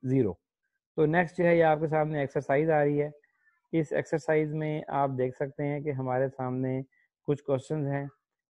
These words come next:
इन questions को आपने solve करना है। ये क्वेश्चन जो है ये median के बारे में भी है और ये क्वेश्चन जो है ये mod की calculation के बारे में भी होंगे।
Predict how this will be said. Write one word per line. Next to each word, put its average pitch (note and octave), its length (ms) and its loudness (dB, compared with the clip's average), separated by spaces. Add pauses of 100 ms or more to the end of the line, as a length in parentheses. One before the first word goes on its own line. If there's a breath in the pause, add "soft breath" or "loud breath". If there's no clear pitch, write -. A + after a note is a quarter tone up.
(100)
इन F3+ 180 2
questions D3+ 460 -2
को D#3+ 120 0
आपने C3+ 340 2
solve C3 380 0
करना C#3+ 240 -2
है। C#3+ 120 0
ये D3 80 -2
क्वेश्चन C#3+ 420 -4
जो C#3 80 -4
है C#3 180 0
ये C#3 80 0
median C3 400 0
के C#3+ 100 2
बारे C3 260 0
में C3+ 120 -2
भी C3+ 120 -2
है C3 200 -4 (520)
और C#3+ 240 2
ये C#3+ 100 2
क्वेश्चन C3+ 420 -2
जो C#3 60 -2
है C#3+ 120 -2
ये D3 60 -2
mod B2+ 360 2 (160)
की C#3 140 -4
calculation B2+ 540 -2
के C3+ 80 0
बारे B2 260 0
में B2+ 160 -2
भी C3+ 80 -2
होंगे। B2+ 320 -2